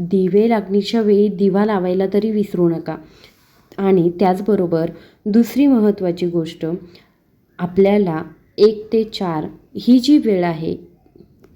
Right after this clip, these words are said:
या वेळेमध्ये शक्यतो देवपूजा करायची नसते. म्हणजे काय की आपल्याला सकाळची आणि संध्याकाळची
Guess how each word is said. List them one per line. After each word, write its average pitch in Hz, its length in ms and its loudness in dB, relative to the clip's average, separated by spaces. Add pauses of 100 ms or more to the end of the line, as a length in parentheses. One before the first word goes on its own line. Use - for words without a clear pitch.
(560)
या 226 260 4
वेळेमध्ये 196 600 2
शक्यतो 180 640 -6
देवपूजा 170 640 0
करायची 202 520 0
नसते. 170 420 -4 (440)
म्हणजे 208 320 2
काय 170 260 -4
की 165 160 -6
आपल्याला 208 420 0
सकाळची 247 600 -2
आणि 185 260 0
संध्याकाळची 185 800 0